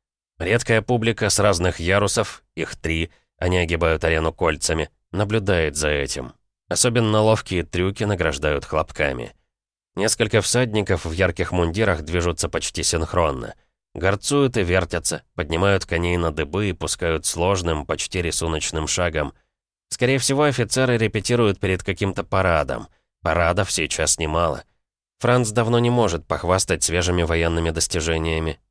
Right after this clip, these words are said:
вот и цепляется за победу над Наполеоном. Людвиг не так чтобы любит лошадей,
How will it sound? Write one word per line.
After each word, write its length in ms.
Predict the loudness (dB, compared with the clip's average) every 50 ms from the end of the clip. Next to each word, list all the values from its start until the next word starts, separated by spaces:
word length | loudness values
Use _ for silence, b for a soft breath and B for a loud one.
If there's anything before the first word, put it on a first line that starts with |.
| _
вот 240 | -6 -4 -2 -2 -2
и 60 | -2
цепляется 680 | 0 0 -2 -2 0 0 2 2 2 2 0 0 -2 -2
за 120 | -2 -2
победу 420 | -2 -2 -2 0 -2 0 0 0 0
над 180 | 0 -2 -2
Наполеоном. 800 | -2 -2 -2 0 0 0 2 2 2 0 0 -2 -6 -8 -10 -14 -18 _ _ _ _ _ _ _ _ _ _ _
Людвиг 400 | 0 2 2 2 2 0 0 0
не 140 | 0 0 2
так 140 | 2 0 0
чтобы 280 | 0 -2 -2 -2 0 0
любит 240 | 0 -2 -2 -2
лошадей, 580 | 0 0 0 0 -2 -2 -2 -2 -2 -2 -2